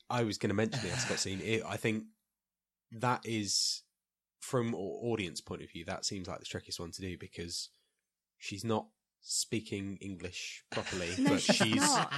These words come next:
Speaker 3: but she's
Speaker 1: also
Speaker 3: trying.
Speaker 1: not Cockney. She's somewhere in between, which is a really, like, weird accent to have.
Speaker 2: Mm.
Speaker 3: It is, and, and you're trying to show that she's only just learnt it, and she's still,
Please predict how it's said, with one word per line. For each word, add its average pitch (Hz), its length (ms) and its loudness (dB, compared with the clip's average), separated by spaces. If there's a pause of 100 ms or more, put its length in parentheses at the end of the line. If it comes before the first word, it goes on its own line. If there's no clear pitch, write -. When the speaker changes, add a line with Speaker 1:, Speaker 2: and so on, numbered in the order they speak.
Speaker 3:
but 233 160 -2
she's 247 220 -2
Speaker 1:
also 226 380 4
Speaker 3:
trying. 220 760 4
Speaker 1:
not - 380 2
Cockney. - 460 -2
She's - 280 -2
somewhere 101 360 0
in 90 160 -4
between, 95 340 -4
which 85 140 -10
is 95 80 -8
a 95 40 -8
really, 101 320 -4
like, 98 240 -4
weird 95 380 0
accent 95 440 -6
to 95 60 -8
have. 98 280 -4
Speaker 2:
Mm. 127 80 -8
Speaker 3:
It 262 140 0
is, 262 420 2
and, 226 240 -2 (100)
and 233 300 -4
you're 247 160 -4
trying 269 340 0
to 247 100 -8
show 233 240 -2
that 220 140 -2
she's 226 180 -6
only 247 220 2
just 208 240 -2
learnt 226 340 -2
it, - 140 -4
and 196 180 -8
she's - 220 -4
still, 208 320 -4